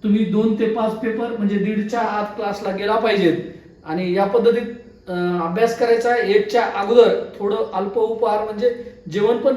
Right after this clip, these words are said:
थोडं कमी करायचं, जेणेकरून परीक्षेला तुम्हाला आळस येणार नाहीये आणि सकाळचा नाश्ता लवकर करा, जेणेकरून एक वाजता तुम्हाला जेवण व्यवस्थिशीर कमी प्रमाणात करता आलं. आणि पाच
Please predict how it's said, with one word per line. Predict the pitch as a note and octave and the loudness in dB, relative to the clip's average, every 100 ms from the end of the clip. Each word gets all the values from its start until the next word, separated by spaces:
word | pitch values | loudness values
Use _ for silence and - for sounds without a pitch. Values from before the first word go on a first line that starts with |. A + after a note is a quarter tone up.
| C4 | 2
थोडं | A#3 G#3+ | 2 2
कमी | A#3 A#3 | 2 2
करायचं, | A#3+ A3 G#3+ | 0 0 0
जेणेकरून | G#3 G#3 G#3 - A#3 | -2 -2 -6 -8 -12
परीक्षेला | G3+ - G3 G3+ C4+ B3+ - | -10 -4 -2 0 2 2 2
तुम्हाला | A3 G#3+ | -2 -2
आळस | G#3+ G3+ G3+ | -2 -4 -2
येणार | G#3 G#3 G#3 | 0 0 0
नाहीये | A3+ A3+ F#3+ F3+ - - - E3+ | -2 -2 -2 -4 -10 -18 -16 -6
आणि | F3+ A3 A3 | -2 0 -2
सकाळचा | - - G#3 A#3+ G#3+ A3+ | -4 -6 -4 -2 0 0
नाश्ता | A3 G#3 A#3 | -2 -4 -4
लवकर | G#3+ A3+ B3 A#3+ | 0 2 4 4
करा, | B3 B3 B3 - - - | 4 2 0 -6 -14 -6
जेणेकरून | G3+ G#3 A3 G#3 | -4 -2 -2 -2
एक | A3 A3 | -2 -2
वाजता | A3 G3 | -4 -4
तुम्हाला | G3+ G3+ G3+ G3+ | -6 -4 -4 -2
जेवण | F#3 G#3+ C#4 - - - - | -2 -2 -4 -6 -14 -20 -6
व्यवस्थिशीर | G3+ A3 A3 G3+ B3+ B3 - | -2 -2 -4 -8 -10 -8 -2
कमी | A3+ B3 | -2 0
प्रमाणात | A#3+ G3+ G3+ A#3 - | -2 -2 -2 -4 -4
करता | F#3 E3+ | -2 0
आलं. | C#3 - - - - | -2 -6 -14 -20 -14
आणि | F3+ G3+ | -6 -4
पाच | G#3+ - A3 A#3 - | -4 -6 -4 -2 -2